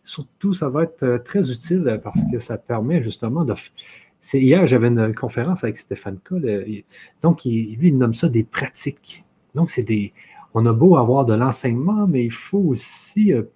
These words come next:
pratiquer les, les, les enseignements qu'on a, il faut les, les, il faut aller en méditation, en ce que tu vas nous montrer justement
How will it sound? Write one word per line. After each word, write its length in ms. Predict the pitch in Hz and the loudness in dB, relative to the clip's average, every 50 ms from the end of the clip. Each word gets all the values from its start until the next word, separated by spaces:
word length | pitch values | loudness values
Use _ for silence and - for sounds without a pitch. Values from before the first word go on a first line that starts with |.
| _ _ | _ _
pratiquer 680 | 175 185 196 190 - - - - - - 170 175 175 - _ _ _ _ _ _ _ _ _ _ | -4 -4 -4 -4 -6 -12 -14 -10 -6 -2 -2 -2 -4 -6 _ _ _ _ _ _ _ _ _ _
les, 240 | 143 135 113 120 120 | -10 -10 -8 -8 -6
les, 160 | 120 123 117 | -4 -4 -2
les 220 | 117 113 113 107 131 | -2 -2 -2 -2 -4
enseignements 500 | 139 127 - - 135 135 139 143 147 - | -4 -4 -4 -6 -6 -4 -4 -6 -6 -4
qu'on 240 | - 135 123 123 | -4 -4 -2 -2
a, 120 | 135 151 143 | -2 -4 -4
il 80 | 120 | -6
faut 220 | 113 - - 147 143 | -6 -6 -6 -4 -2
les, 240 | 127 120 117 110 107 | 0 0 0 0 0
les, 160 | 110 104 101 | -2 -2 -4
il 180 | 98 107 - _ _ - - - - - _ _ | -6 -8 -14 _ _ -20 -20 -20 -20 -20 _ _
faut 220 | - - 113 120 120 | -12 -8 -4 -4 -4
aller 280 | 113 107 110 120 123 | -4 -4 -2 0 0
en 100 | 113 110 | 0 0
méditation, 1000 | 101 110 101 - - - - 107 92 - - - 151 147 151 156 156 156 151 139 | 0 0 -2 -4 -6 -6 -6 -6 -6 -8 -10 -6 -4 -2 0 0 0 0 2 2
en 220 | 117 110 110 104 101 | 2 2 0 -2 -4
ce 100 | - - | 0 0
que 80 | 131 | 0
tu 200 | 123 - - 131 | 0 2 2 4
vas 60 | 131 | 4
nous 100 | 135 131 | 4 4
montrer 400 | 123 123 117 113 104 - 160 151 | 4 4 4 2 2 2 2 2
justement 540 | 123 117 113 - - 110 110 123 139 139 120 | 2 2 0 -2 -4 -4 -2 -2 -4 -6 -8